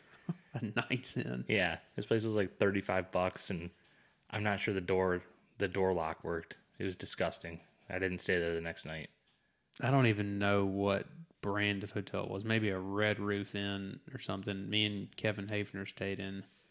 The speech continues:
Speaker 1: Miami. Well, it's spelled Miami, but they pronounce it Miami, Oklahoma.
Speaker 2: Mm.
Speaker 1: And it had mirrors on the ceilings and on the walls.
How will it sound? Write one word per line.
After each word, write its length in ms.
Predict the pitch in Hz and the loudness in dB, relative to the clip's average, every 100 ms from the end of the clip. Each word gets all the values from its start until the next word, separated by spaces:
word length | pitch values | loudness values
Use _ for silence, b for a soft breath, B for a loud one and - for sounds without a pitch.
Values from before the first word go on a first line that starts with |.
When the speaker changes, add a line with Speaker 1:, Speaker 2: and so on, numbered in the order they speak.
| b b b b b b - - | b b b b b b -20 -10
Speaker 1:
Miami. 500 | 120 101 98 110 - 104 | -2 2 4 4 2 0
Well, 240 | 104 98 | 2 2
it's 140 | 98 - | 2 2
spelled 640 | - 127 135 113 101 98 - | 4 6 6 6 4 -2 -6
Miami, 580 | 110 98 104 107 95 101 | -4 0 2 2 0 -4
but 160 | 95 | -4
they 140 | - 101 | -2 -2
pronounce 380 | - 101 - - | -2 -6 -4 -6
it 80 | |
Miami, 600 | 110 101 92 101 107 98 - | -6 -6 -2 0 0 0 -4
Oklahoma. 680 | 104 104 98 101 104 95 95 - | -4 -2 -4 -2 -2 -4 -8 -4
Speaker 2:
Mm. 340 | 101 104 92 85 _ _ _ _ _ - | 0 0 -2 -6 _ _ _ _ _ -6
Speaker 1:
And 120 | 113 | -2
it 100 | 110 | -2
had 240 | 107 107 98 | 0 0 0
mirrors 760 | 98 101 113 117 101 98 95 - | -4 2 6 6 6 2 -2 -4
on 140 | 104 | -6
the 80 | 98 | -2
ceilings 640 | - - 117 117 113 107 | -2 2 4 4 2 0
and 100 | 107 | -2
on 120 | 98 | -4
the 60 | 98 | -6
walls. 680 | 95 98 101 98 107 - - | -4 0 2 2 0 -4 -8